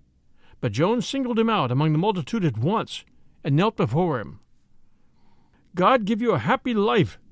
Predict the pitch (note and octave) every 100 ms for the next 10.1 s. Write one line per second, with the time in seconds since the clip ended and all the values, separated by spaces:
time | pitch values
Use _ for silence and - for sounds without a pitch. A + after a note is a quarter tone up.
0 | - - G#3+ - E3 C3+ D#3 A2 D3 B2
1 | F#2+ - _ _ _ - - D3 - C#3+
2 | G2+ F2+ - _ - _ _ - - -
3 | _ - - - - G2+ A2 D#3 A3 B2
4 | G#3 B3 B2+ - _ - - - C#3+ B2+
5 | A2 A2+ F2 - - - - - C#3+ B3
6 | B3 C3 A2 A2 - G#3+ G2 F2+ - -
7 | - - - - - - - - - -
8 | - - - - - F3+ C4 C#4 - B3
9 | F3+ G#3+ A#3 A#2+ B2 D3+ D3 G2+ D#3 A#2
10 | -